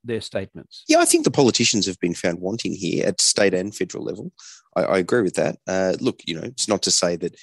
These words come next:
Speaker 2: if you went through all the media clippings, you wouldn't find comments and condemnation from some federal and some state M Ps out of Victoria, so state Labor and,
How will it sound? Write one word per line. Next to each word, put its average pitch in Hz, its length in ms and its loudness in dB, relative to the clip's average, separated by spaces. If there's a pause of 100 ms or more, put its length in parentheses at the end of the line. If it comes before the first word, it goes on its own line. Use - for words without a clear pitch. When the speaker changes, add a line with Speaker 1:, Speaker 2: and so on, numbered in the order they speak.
(220)
Speaker 2:
if - 120 -18
you 95 60 -2
went 95 120 -2
through 92 180 -6
all 90 120 0
the 87 100 -4
media 85 320 -2
clippings, 87 500 -2
you 80 60 -2
wouldn't 80 280 -4
find 90 380 0 (360)
comments 95 500 -4
and 82 220 -10 (120)
condemnation 87 760 -2
from 85 340 -6 (280)
some 95 340 2
federal 90 400 0
and 87 180 -4
some 85 280 -2
state - 340 -6 (800)
M 85 140 -12
Ps 92 260 -2
out 82 140 -2
of 78 80 -10
Victoria, 87 440 -4
so - 160 -2
state 87 320 -2
Labor 85 360 -2
and, 80 100 -10